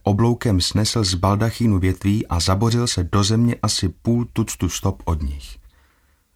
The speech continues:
Pátrací šíp, jak by řekl mistr Hutril. Na vyplašení kořisti se vždycky hodí, dnes však ne.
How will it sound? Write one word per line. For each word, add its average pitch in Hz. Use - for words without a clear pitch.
Pátrací 123
šíp, -
jak 90
by 85
řekl 98
mistr 104
Hutril. 80
Na 82
vyplašení 127
kořisti 120
se 120
vždycky 104
hodí, 80
dnes 92
však -
ne. 82